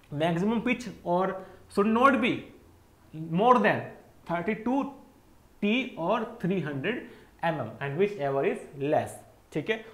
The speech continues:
तो यहाँ पर हमारा पहला ऑप्शन है बिल्कुल सही होगा, मैंने ये डिस्कशन आपको पहले भी कर लिया था। So when the line of rivet does not lie in the direction of stress, the maximum pitch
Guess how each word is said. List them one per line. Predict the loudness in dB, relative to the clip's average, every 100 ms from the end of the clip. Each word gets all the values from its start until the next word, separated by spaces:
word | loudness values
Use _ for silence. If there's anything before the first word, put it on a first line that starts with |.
| -14
तो | -8
यहाँ | -2 -2 0
पर | -4 -4
हमारा | -4 -2 0 -2 -2
पहला | 2 2
ऑप्शन | 2 -2 -6
है | -4
बिल्कुल | -6 -6 -8 -10 -6
सही | -4
होगा, | -2 -2 -2
मैंने | -4 -6
ये | -6 -4
डिस्कशन | -6 -6 -8 -10 -6
आपको | -6 -6 -14 -18 -20 -6 -2
पहले | 0 0
भी | 0
कर | 0 0
लिया | 0 -4
था। | -6 -14 -20 -14 -2
So | 0 2
when | 2 4
the | 4
line | 6 4 4 2 -2
of | 0
rivet | 2 4 4 6
does | 4 4 2
not | 2 2 6
lie | 8 8 4 -2 -4
in | -2 0 2
the | 2 4
direction | 4 2 -2 -4
of | -4 -6
stress, | 0 4 4 2 -8 -18 -20 0
the | 10 10 10 4 -10 -20 -20 -20 -12
maximum | -2 6 8 8 6 4 2 0 6
pitch | 6 6 0